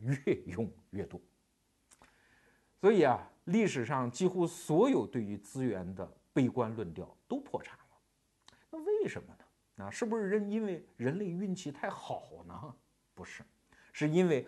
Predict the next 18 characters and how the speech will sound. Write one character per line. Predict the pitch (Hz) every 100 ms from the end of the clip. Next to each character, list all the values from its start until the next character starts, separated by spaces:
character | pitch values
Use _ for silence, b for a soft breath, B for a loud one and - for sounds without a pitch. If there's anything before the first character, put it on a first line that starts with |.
| B
我 | 127 147
们 | 156 208
在 | 208 147
长 | - - 110 208
久 | 226 90
的 | 87
观 | - 120
念 | 113 82
当 | 92 95
中， | 101 95 B _
对 | 160
于 | 131 139
“资 | - - 220 240
源” | 131 90 104
这 | 113
个 | 92
词 | - - -
儿， | 78 87